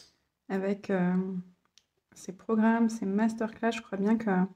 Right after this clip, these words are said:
je sais plus à, de quand date mon dernier live, euh, sur ma page, sur mon profil. Qui c'est qui va se connecter avec moi aujourd'hui ? Est-ce que quelqu'un est là ce soir ?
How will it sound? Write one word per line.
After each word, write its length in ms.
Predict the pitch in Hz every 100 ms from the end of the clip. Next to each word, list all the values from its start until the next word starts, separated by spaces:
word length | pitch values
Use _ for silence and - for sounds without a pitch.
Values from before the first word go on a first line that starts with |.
| _ _ _ _
je 100 | -
sais 100 | 226
plus 180 | 220 254
à, 80 | 226
de 260 | - 185
quand 220 | 196 240
date 320 | 233 208 220 214
mon 120 | 190
dernier 400 | 185 214 214 202
live, 320 | 196 208 214
euh, 180 | 185 180 180 - _ - -
sur 220 | - -
ma 140 | 214 190
page, 440 | 185 220 240 - _
sur 220 | - 214
mon 200 | 208 202
profil. 440 | 196 185 - 254 - _ _ _ _ _ _ - _ _ - - - - _ _ _ _ _ _ _ _ _ _ _
Qui 100 | -
c'est 120 | -
qui 120 | 220
va 80 | 208
se 80 | 196
connecter 340 | 214 214 208
avec 260 | 202 196 190
moi 280 | 214 214 - _ _
aujourd'hui ? 1400 | 214 220 202 190 - 240 269 269 277 269 269 269 269 262 - _ _ _ _ _ _
Est-ce 140 | - -
que 100 | -
quelqu'un 380 | - 208 214 220
est 40 | 214
là 120 | 214
ce 140 | -
soir ? 360 | - - 220